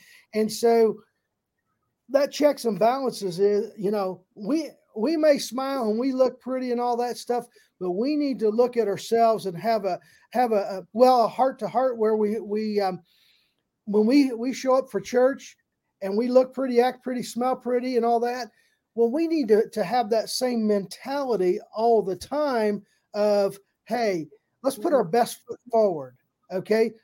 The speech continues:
Let's be honest. Let's be courteous. Let's be kind. Let's be trustworthy. Let's show those attributes that, you know,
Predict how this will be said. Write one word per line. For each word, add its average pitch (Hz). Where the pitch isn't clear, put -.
Let's 277
be 262
honest. 220
Let's 240
be 302
courteous. 208
Let's 185
be 214
kind. 214
Let's -
be 247
trustworthy. 208
Let's 233
show 254
those 220
attributes 202
that, 190
you 233
know, 190